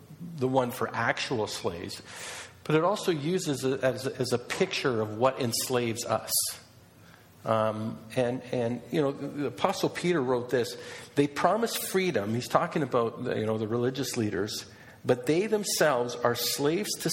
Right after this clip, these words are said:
sin and corruption. For you are a slave to whatever controls you." Now think about that for, you know, like, we, we think we are free, um,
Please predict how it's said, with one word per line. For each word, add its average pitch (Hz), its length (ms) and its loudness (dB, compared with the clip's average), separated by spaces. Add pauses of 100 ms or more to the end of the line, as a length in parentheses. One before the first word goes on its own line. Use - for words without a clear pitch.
(160)
sin 110 300 2
and 110 180 -2
corruption. 104 720 0 (320)
For - 240 0
you 170 400 0
are 151 180 2
a 120 60 2
slave 131 960 -2 (460)
to 135 140 0
whatever 151 560 0
controls 147 720 -2
you." - 180 -8 (880)
Now 139 140 6
think 226 260 0
about 104 300 0
that - 300 0
for, 107 260 -2
you 107 80 -4
know, 107 240 2
like, 127 260 -2
we, 226 200 0
we 190 300 -2
think 214 320 0
we 160 120 2
are 123 80 4
free, 120 600 0 (640)
um, 117 420 0